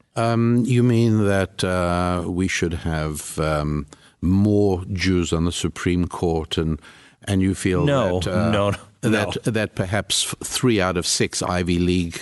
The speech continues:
Speaker 1: university presidents being Jewish doesn't really represent our four percent of the population,
Speaker 2: <laughs>
Speaker 1: and maybe, you know, thirty, uh, Jewish congressmen, you know, perhaps
Speaker 2: Yeah.
Speaker 1: we,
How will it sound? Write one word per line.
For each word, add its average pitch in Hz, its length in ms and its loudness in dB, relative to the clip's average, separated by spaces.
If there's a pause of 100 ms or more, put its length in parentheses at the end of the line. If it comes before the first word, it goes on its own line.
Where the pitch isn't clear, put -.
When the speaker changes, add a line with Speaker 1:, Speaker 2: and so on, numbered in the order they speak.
(340)
Speaker 1:
university 90 500 2
presidents 87 600 -2
being 87 220 0
Jewish 85 320 0
doesn't 90 340 -2 (100)
really 98 300 4
represent 90 640 0 (260)
our 90 140 -2
four 120 320 0
percent 101 460 -2
of 101 80 0
the 107 80 0
population, 104 800 -2 (280)
Speaker 2:
<laughs> - 240 -16
Speaker 1:
and 127 180 0
maybe, 135 280 2
you 123 360 0
know, 95 160 0
thirty, 120 640 0 (440)
uh, 87 400 0 (600)
Jewish 101 400 0
congressmen, 92 840 0 (760)
you 156 80 2
know, 110 180 0 (440)
perhaps - 300 -2
Speaker 2:
Yeah. 147 60 0
Speaker 1:
we, 127 140 2